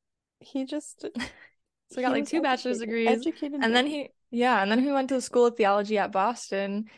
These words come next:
Speaker 2: um, University, earning a doctorate in systematic theology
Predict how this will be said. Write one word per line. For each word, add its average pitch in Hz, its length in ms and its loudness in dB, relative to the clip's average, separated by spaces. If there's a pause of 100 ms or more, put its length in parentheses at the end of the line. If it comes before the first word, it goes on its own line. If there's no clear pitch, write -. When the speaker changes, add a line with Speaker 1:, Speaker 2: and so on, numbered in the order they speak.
(440)
Speaker 2:
um, 202 540 -2
University, 208 880 2
earning 208 280 2
a 208 60 2
doctorate 214 800 -2
in 208 340 -2
systematic 220 720 0
theology 208 720 -2